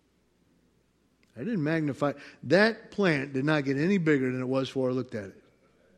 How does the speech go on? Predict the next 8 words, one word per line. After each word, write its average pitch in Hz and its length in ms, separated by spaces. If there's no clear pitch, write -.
All 135 60
right? 233 300
When 165 180
I 285 140
look 302 280
at 214 120
these 240 240
problems, 185 760